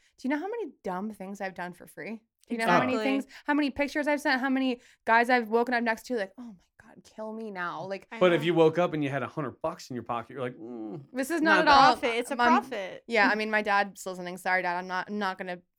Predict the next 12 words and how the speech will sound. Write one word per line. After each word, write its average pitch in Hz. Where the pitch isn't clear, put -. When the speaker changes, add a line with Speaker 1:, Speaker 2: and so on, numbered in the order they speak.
Speaker 1:
be 190
a 180
prostitute, 175
I -
promise. -
But, 180
like, 185
I'm 214
Speaker 3:
<laughs> -
Speaker 1:
just 226
saying, 208
hypothetically, -